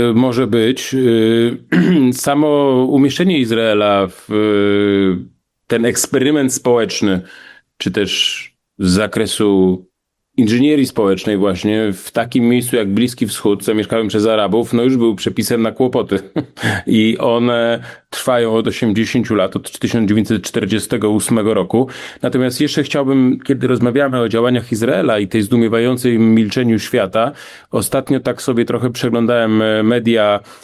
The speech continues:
izraelskie pod kątem służby zdrowia w krajach, które Izrael atakuje. No to zawsze niszczy szpitale, punkty medyczne, zabija pielęgniarki,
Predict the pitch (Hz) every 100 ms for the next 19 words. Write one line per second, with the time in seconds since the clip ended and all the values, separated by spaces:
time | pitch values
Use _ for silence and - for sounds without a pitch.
0 | - 117 110 113 120 120 131 123 120 -
1 | 117 107 120 120 120 117 147 135 147 151
2 | 131 90 90 90 - _ - - 117 117
3 | 120 - 117 113 107 113 110 110 113 -
4 | 92 85 92 - - - 113 120 107 135
5 | - 135 117 131 - 117 - 107 104 92
6 | 92 151 - - _ _ _ _ _ _
7 | - - - _ _ 143 143 123 127 120
8 | 101 98 - 98 117 170 - _ _ 101
9 | 120 123 151 131 101 113 113 107 113 110
10 | 95 - 110 113 113 113